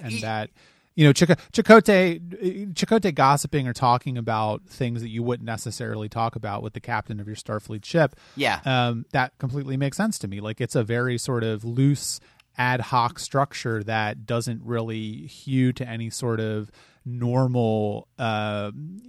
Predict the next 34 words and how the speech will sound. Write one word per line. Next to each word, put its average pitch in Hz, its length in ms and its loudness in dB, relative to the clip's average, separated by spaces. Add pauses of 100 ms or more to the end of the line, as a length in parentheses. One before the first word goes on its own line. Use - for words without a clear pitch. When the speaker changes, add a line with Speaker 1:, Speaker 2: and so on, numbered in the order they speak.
(120)
Speaker 1:
you 139 160 -10
know, 110 100 -8
commands 120 800 -4
at 117 140 -2
all. 156 440 -2
And 127 240 -4
so 131 640 2 (640)
Chakotay 160 520 4
and 135 80 -2
B'Elanna 131 380 -2
falling 131 560 -2
back 120 320 -2
into 123 280 -6
those 110 260 -8
patterns, 110 840 -6 (520)
I 127 100 0
think, 131 240 -2
is 110 160 -2
nice 131 500 -2
because 139 420 -4 (100)
it, 143 100 -4
Speaker 2:
Yeah. 160 220 -6
Speaker 1:
it, 147 240 -6
the 185 120 4
show 294 280 4
is 233 100 2
pretty 160 220 0
much 131 220 -2
at 117 100 -6
this 120 160 -6
point, 107 260 -8
I 104 80 -8
think, 107 300 -12 (680)
d-, 123 120 2